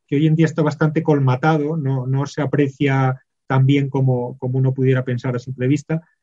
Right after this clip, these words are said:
y fue una explosión brutal que se produjo, pues, cuando, como se refleja muy bien en la película, los unionistas,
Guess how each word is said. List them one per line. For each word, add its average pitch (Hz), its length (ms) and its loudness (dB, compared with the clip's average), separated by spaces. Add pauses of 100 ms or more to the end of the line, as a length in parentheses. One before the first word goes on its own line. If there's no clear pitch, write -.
(140)
y 151 100 4
fue 175 180 -2
una 208 80 2
explosión 180 1000 0
brutal 170 680 0
que 147 240 0
se 135 140 -6
produjo, 147 420 -2
pues, 143 180 -4
cuando, 131 520 -2
como 120 180 -8
se 123 100 -8
refleja 135 300 -4
muy 160 120 2
bien 156 120 2
en 151 60 2
la 147 100 -2
película, 165 420 2
los 160 260 2
unionistas, 160 680 -2